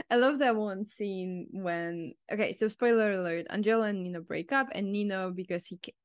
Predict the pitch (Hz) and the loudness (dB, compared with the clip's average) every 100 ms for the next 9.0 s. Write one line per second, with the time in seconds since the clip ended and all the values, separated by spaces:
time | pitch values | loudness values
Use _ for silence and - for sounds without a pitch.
0 | - - _ - 180 180 180 170 170 170 | -20 -20 _ -4 -2 -2 -2 -2 -4 -6
1 | 165 170 175 175 - 180 160 175 175 165 | -4 -2 -2 -2 -6 -8 -6 -4 -6 -6
2 | 170 170 170 170 - 175 170 170 - - | -8 -6 -6 -8 -8 -8 -6 -6 -8 -14
3 | _ _ 202 185 170 208 202 - 208 202 | _ _ -10 -10 0 0 0 -4 -2 -2
4 | - 196 185 190 180 180 175 180 170 175 | -2 -8 -6 -6 -8 -8 -8 -6 -6 -4
5 | 170 175 - 175 170 165 160 165 - 165 | -4 -6 -6 -6 -6 -6 -8 -8 -6 -8
6 | 160 - - - 170 165 165 - 180 - | -10 -12 -10 -8 -4 -4 -4 -10 -12 -14
7 | _ - 180 185 175 160 - 170 170 175 | _ -10 -8 -8 -6 -8 -6 -4 -4 -4
8 | 180 165 160 - 160 160 160 175 160 160 | -6 -6 -6 -8 -8 -8 -8 -6 -6 -6